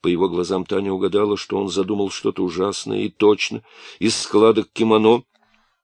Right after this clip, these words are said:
выудил блестящую спицу, на конце которой было приспособлено что-то вроде ложечки, и, не мешкая, вонзил ей в ухо,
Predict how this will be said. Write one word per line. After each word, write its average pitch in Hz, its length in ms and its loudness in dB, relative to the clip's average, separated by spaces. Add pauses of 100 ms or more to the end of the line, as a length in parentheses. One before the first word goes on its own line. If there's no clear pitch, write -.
(340)
выудил 110 680 2
блестящую 107 840 0
спицу, - 640 -8 (240)
на 92 140 0
конце 107 300 0
которой 113 360 2
было 110 280 0
приспособлено 107 760 -2
что-то 104 320 0
вроде 98 240 0
ложечки, 104 640 0 (240)
и, 110 120 2
не 120 120 4
мешкая, 117 500 4
вонзил 107 540 0
ей 104 200 0
в 98 140 -6
ухо, - 300 -4